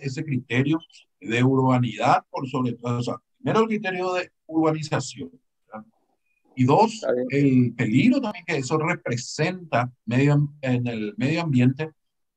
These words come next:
Speaker 1: en lugares residenciales, ¿verdad? Entonces hay cosas que nosotros, eh, debemos de corregir y debemos proyectarnos a una ciudad que sea mucho más amigable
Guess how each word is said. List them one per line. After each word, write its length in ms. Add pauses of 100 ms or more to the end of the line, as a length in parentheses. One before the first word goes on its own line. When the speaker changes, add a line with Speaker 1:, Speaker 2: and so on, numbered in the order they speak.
(140)
Speaker 1:
en 160
lugares 480
residenciales, 920
¿verdad? 160
Entonces 280
hay 180
cosas 340
que 140
nosotros, 580 (460)
eh, 760
debemos 480
de 160
corregir 520
y 100
debemos 400
proyectarnos 800 (400)
a 120
una 200
ciudad 460
que 100
sea 220
mucho 320
más 180 (160)
amigable 920